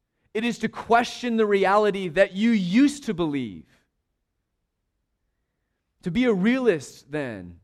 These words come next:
is not to be crushed under a, a suffocating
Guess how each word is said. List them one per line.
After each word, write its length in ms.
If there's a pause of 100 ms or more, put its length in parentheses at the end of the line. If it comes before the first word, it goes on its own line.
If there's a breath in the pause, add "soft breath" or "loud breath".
(880)
is 160
not 220
to 60
be 140
crushed 960 (500)
under 260
a, 200
a 80
suffocating 1200